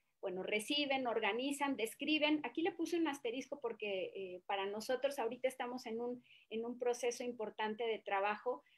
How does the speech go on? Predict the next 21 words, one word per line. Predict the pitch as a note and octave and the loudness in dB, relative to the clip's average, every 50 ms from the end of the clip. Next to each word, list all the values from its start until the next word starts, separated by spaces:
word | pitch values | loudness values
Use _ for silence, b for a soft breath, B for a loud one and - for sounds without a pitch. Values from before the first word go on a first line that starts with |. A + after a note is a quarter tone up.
| b b _ - | b b _ -10
eh, | G#3 G3 F#3 F#3 F3+ F3+ F3+ F#3 F#3+ - _ _ | -6 -6 -6 -6 -6 -8 -10 -10 -14 -20 _ _
en | - A3 A3 G#3+ G#3 | -4 -2 -2 -2 0
donde, | G#3 G#3 G3+ G#3 G#3 G#3 G3+ G#3 G3+ G3 G3 G3 G3 F#3 - - - _ - | 0 0 0 0 0 0 0 0 2 2 2 2 2 0 -2 -4 -10 _ -10
eh, | G3 G3+ F#3+ F#3 F#3 F3 - - | -8 -6 -6 -6 -6 -8 -8 -10
estamos | - - - - A3+ B3 C4+ C#4 C#4 - | -12 -8 -4 -2 -2 0 0 0 2 6
tratando | C4 G#3+ A3+ A#3 - B3 A#3+ A#3+ B3+ C4 A#3+ B3+ B3+ A#3+ - - | 8 8 8 8 6 4 4 4 4 2 4 4 4 4 2 0
de | - G#3 G3+ | 0 0 0
recalcar | G3+ G#3+ A3 A3 - G#3 G#3+ G#3+ - G#3+ G#3+ A#3 A3 | 2 2 0 0 0 -2 -2 0 2 4 4 4 4
de, | G3+ G#3+ - - - G3 - - | 0 -4 -4 -4 -6 -8 -6 -2
al | F3+ F#3 F#3+ | -2 0 0
interior | G3+ G3+ G3+ G3+ G3 G#3 A#3 B3+ C#4 C#4 C#4 | 0 -2 -2 0 2 6 6 6 6 4 2
del | A3+ G#3 G3+ | -2 -4 -4
centro | - A3 G#3+ G#3 A3+ A3 | -4 -6 -6 -4 -4 -4
de | A3+ | -4
trabajo | - - - - - G3 G3 - B3 C4+ D4 - B B B B B _ | -2 0 2 4 4 2 2 2 2 2 2 0 B B B B B _
cómo | - C#4 C#4+ E4 F#4 | 0 2 4 6 6
el | F4+ F4 - | 6 6 6
tema | D#4 D4+ D4+ D#4+ D#4+ | 6 6 6 6 4
de | D#4 D4 | 4 4
la | C4+ B3 G#3+ | 4 2 2
descripción | G3+ G#3 - - F#3+ F#3+ - - - - A#3 B3 C4 C#4+ D#4 G4 - | 2 -2 -4 -8 -14 -14 -14 -10 0 2 4 4 4 2 0 -2 -4